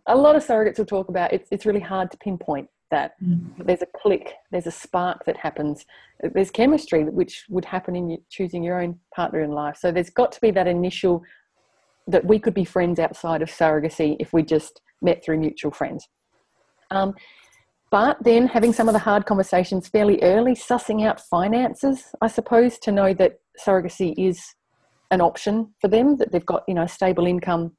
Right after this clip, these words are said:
Speaker 1: that sort of stuff. Um, for these guys, I guess, um, Matt has already been a sperm donor for, um, his two friends, the, a female couple in Melbourne, and they'd already had one child and were pregnant with the second.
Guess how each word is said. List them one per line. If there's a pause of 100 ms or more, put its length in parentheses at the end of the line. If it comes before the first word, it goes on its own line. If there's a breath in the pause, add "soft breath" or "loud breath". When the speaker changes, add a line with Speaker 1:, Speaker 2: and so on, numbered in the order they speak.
(140)
Speaker 1:
that
sort
of
stuff. (1300)
Um, (580 soft breath)
for
these
guys, (580)
I
guess, (100)
um,
Matt
has
already
been
a
sperm
donor (640)
for,
um, (560 soft breath)
his
two
friends,
the,
a
female
couple
in
Melbourne,
and (340)
they'd
already
had
one
child
and
were
pregnant
with
the
second.